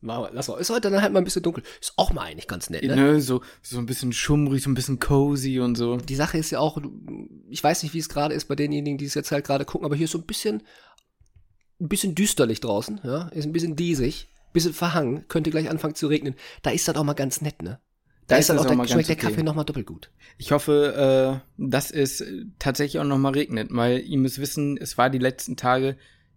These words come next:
Speaker 2: insane heiß. Es war einfach viel zu heiß.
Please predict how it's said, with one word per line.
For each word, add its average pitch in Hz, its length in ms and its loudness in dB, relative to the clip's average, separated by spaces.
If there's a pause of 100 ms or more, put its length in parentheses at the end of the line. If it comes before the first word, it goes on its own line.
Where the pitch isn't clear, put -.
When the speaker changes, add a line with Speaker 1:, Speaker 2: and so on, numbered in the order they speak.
(240)
Speaker 2:
insane 151 1200 0 (260)
heiß. 104 400 -4 (180)
Es - 160 -8
war 127 280 2
einfach 139 340 -2
viel 165 420 -2 (140)
zu - 220 -4
heiß. 247 400 -4